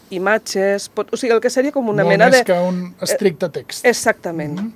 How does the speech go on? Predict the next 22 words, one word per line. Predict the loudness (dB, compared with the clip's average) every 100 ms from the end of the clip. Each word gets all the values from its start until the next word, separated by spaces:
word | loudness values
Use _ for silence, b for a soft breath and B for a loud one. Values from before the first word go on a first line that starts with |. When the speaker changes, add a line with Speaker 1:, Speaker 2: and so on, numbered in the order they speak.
| -4
Speaker 1:
eh? | -2 -2
No | -2 -2
seria | -2 0 2 2
tan, | 2 0 -2
tan, | -2 -2 -2 -4 -4 -4 -4
tan | 0 0 0
curt | -2 0 0
ni | -2 -2
tan | 0 0
en-, | 0 -2 -4
encotillat, | -2 -2 -2 0 0 0 -2
sinó | -6 -4
que | -4
tindries | -4 -4
la | -4
possibilitat | -4 -4 -4
de | -4
fer-lo | -4 -4 -4
servir | -6 -8
com | -8 -10
si | -10
fos, | -4 -4 -4